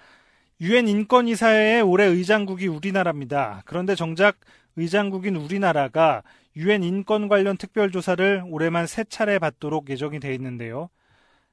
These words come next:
키아이 특보는 한국에 머무는 동안 진보 그리고 보수 시민단체, 한상균 민주노총 위원장을 포함한 각종 시위 참여자들,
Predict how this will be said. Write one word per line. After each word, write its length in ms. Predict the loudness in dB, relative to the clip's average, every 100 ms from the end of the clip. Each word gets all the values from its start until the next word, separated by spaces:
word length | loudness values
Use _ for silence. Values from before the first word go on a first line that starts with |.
| _ _ _
키아이 340 | 2 4 4
특보는 560 | 0 -8 -2 0 0 -2
한국에 480 | -2 -4 -4 -2 0
머무는 400 | 0 0 -2 -2
동안 460 | -2 -2 -2 -6
진보 480 | -8 -4 -2 -2 -2
그리고 300 | -4 -4 -4
보수 420 | -4 -6 -8 -6
시민단체, 880 | -6 -4 -4 -4 -4 -6 -6 -6 -6 -12 _ _ _
한상균 560 | -6 -2 -2 0 -2
민주노총 680 | -2 -4 -2 -4 -4 -6 -4
위원장을 380 | -2 -2 -2 -2
포함한 540 | -4 -4 0 -2 -2 -6
각종 520 | -10 -12 -6 -4 -2
시위 400 | -4 -6 -6 -8
참여자들, 760 | -8 -8 -6 -6 -6 -8 -10